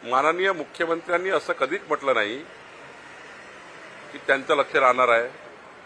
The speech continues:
माननीय मुख्यमंत्र्यांची भावना एवढीच आहे की आमचे ओएडी, आमचे, आमचे पीएस हे वर्षानुवर्ष, वीस वीस, तीस तीस वर्ष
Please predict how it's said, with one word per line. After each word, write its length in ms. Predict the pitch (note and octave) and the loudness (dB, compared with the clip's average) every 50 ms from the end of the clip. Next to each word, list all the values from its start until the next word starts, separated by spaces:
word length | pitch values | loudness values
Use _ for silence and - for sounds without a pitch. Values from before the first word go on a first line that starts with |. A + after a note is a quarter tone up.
| - - A#2+ | -20 -12 -2
माननीय 440 | A#2+ B2 B2+ C#3+ E3 F#3+ G3+ G#3+ | 2 2 4 4 2 0 0 -2
मुख्यमंत्र्यांची 680 | G#3+ F3 D3 - - F3 F3 E3 E3 F3 F3+ D#3+ - G#3 | -4 -4 -8 -6 -6 -6 -4 -4 -6 -6 -8 -8 -8 -10
भावना 320 | E3+ B2 A2 B2+ D3 D#3+ | -10 -4 -4 -4 -2 -2
एवढीच 380 | E3+ D#3 C#3 C3+ D#3+ F#3+ F#3+ F#3 | -2 -2 -2 -2 -2 -4 0 2
आहे 300 | D#3 B2 A#2+ C3+ B2 G2+ - - - - - - - - - - - - - - | 2 2 4 2 -2 -2 -4 -6 -16 -20 -20 -20 -20 -20 -20 -20 -20 -20 -16 -4
की 80 | - E3 | 2 4
आमचे 420 | C#3+ C3+ B2+ C3+ C#3+ - - G3 | 4 4 4 2 -4 -4 -2 -2
ओएडी, 580 | G#3 F#3+ D#3+ D#3+ D#3+ D#3+ E3 D#3+ E3 F#3 G3 G3 | 0 0 0 0 0 0 -2 -2 -4 -4 -2 2
आमचे, 360 | F#3+ D3 C3+ C3 - - - | 2 2 0 0 -6 -6 -2
आमचे 340 | - C#3 C#3 C#3+ - F#3+ G3 | -2 -2 -2 -2 -4 -4 -4
पीएस 380 | F#3+ - E3 E3 E3+ D#3 C3+ - - - - - - - - - - - - - - - - - - C3+ | -4 -4 -2 2 4 4 2 2 -6 -18 -20 -20 -20 -20 -20 -20 -20 -20 -20 -20 -20 -20 -20 -12 -4 -2
हे 420 | E3 F#3 G3+ G#3 A3 A3+ A#3 - - - - - - - - - - - - - - - - - - | 2 2 4 4 4 2 0 -4 -10 -18 -20 -20 -20 -20 -20 -20 -20 -20 -20 -20 -20 -20 -20 -10 0
वर्षानुवर्ष, 800 | C3+ D3 D3+ D3 - - A3 A3+ A3+ A#3+ A3+ A3 F#3 E3+ - G#3 | 2 2 2 2 2 4 4 6 6 6 2 2 2 2 0 -2
वीस 240 | G3 F3 F3+ F#3 - - | -2 -2 -4 -8 -8 -10
वीस, 120 | G#3 G#3+ - - | -12 -12 -10 -10
तीस 200 | - F3+ - - | -12 -12 -10 -10
तीस 160 | G#3 G3+ D#3+ | -10 -8 -2
वर्ष 260 | E3+ E3+ D#3+ - - | 0 0 0 0 0